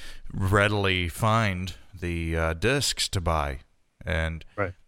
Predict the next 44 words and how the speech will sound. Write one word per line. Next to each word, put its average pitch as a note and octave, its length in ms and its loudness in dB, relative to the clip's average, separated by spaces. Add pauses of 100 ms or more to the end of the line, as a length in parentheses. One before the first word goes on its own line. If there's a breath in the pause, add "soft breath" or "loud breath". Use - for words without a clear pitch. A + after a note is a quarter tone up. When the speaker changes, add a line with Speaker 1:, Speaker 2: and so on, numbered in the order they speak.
Speaker 1:
in F#2 140 2
this C3+ 200 2
case, G2+ 320 0
you're G2+ 80 -2
not G2 100 2
gonna G2+ 120 2
have F#2+ 80 0
to F#2+ 60 -6
worry G#2 260 2
about E2+ 260 0
that. E2 100 0
Everything's F#2 340 -2
gonna F#2+ 160 0
be F2+ 100 0
downloaded. F#2 680 0 (100)
There's D#2+ 180 -4
gonna E2 180 0
be D#2+ 120 0
a D#2+ 40 0
store. F#2 520 0 (400 soft breath)
They've F2+ 180 0
got, E2+ 400 0
uh, D#2 380 2 (480)
Speaker 2:
The B2+ 100 6
problem B2 380 8
is, A2+ 140 6
is G#2 140 -2
prob-, A2+ 400 2
it's A2 140 0
gonna B2 180 4
be A#2 120 8
more A2+ 160 8
expensive, G#2+ 500 2
I G2+ 100 8
bet, G2 260 6
than G#2 100 4
a F#2+ 260 4 (380)
traditional. G#2 600 8
Speaker 1:
<clears throat> C3 40 2
Speaker 2:
You C3+ 160 0
gotta C3+ 200 10
remember B2+ 300 8
that G#2 120 6
Walmart, G2+ 640 6